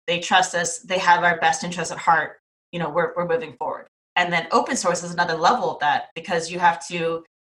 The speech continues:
then have your code not picked apart just from people you know and people that you trust in your team, but from anybody, you know? <laughs> I mean, like, there's all these people on the internet that are looking at that, and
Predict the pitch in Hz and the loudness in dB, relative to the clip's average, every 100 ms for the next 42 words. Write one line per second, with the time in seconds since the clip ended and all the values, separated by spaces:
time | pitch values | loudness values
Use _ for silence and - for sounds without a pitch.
0 | - 196 208 185 180 196 196 185 165 160 | -2 0 4 2 2 -2 0 2 2 4
1 | 185 185 208 - 196 - 170 180 165 85 | 2 2 -4 0 0 0 -4 -4 -6 -10
2 | _ _ _ 214 190 165 151 226 247 175 | _ _ _ -6 -4 -4 2 6 6 4
3 | - 170 175 131 - 190 165 165 147 - | -2 -8 -6 -6 -4 -2 -2 -4 -12 -6
4 | 254 160 139 - _ _ _ 208 196 185 | -4 -4 -8 -18 _ _ _ 0 2 0
5 | - 180 185 - - - - - 151 214 | 0 0 2 0 -4 -8 -14 -10 -4 0
6 | 226 190 185 170 165 175 - - _ 185 | 2 2 -2 -4 -4 -4 -8 -12 _ 6
7 | 185 185 196 175 175 180 175 147 147 - | 6 2 -2 -2 -2 -2 0 0 0 -2
8 | 175 156 151 156 165 156 117 139 135 - | -2 0 0 -2 -6 -8 -4 -2 -2 -6
9 | _ _ _ _ 170 165 156 | _ _ _ _ 0 2 0